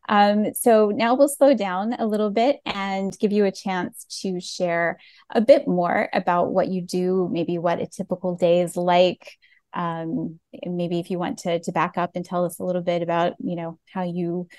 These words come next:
got interested, how you got where you are, um, anything along those lines would work.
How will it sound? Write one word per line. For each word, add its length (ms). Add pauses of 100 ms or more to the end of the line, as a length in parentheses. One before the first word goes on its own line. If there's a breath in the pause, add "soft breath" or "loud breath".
(180 soft breath)
got 220
interested, 640
how 100
you 220
got 240
where 100
you 240
are, 380 (340 soft breath)
um, 540 (180)
anything 320
along 280
those 260
lines 320
would 80
work. 320